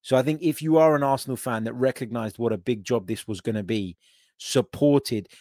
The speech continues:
understood that at various times it wasn't good enough,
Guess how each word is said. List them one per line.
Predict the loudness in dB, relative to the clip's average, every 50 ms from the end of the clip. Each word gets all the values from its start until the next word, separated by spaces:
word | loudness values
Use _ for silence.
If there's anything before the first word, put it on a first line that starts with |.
| _ 2
understood | 4 6 6 6 6 4 2 2 0 2 2 2 2 2 -2
that | 0 0
at | 0 0 -2
various | 0 0 2 2 2 2 0 0 -2 -4
times | -8 -8 -4 -4 -2 -2 -2 -4
it | -6 -6
wasn't | -6 -6 -6 -6 -6 -6 0
good | 0 0 0
enough, | 0 -2 -4 -8 -10 -14 -20 -20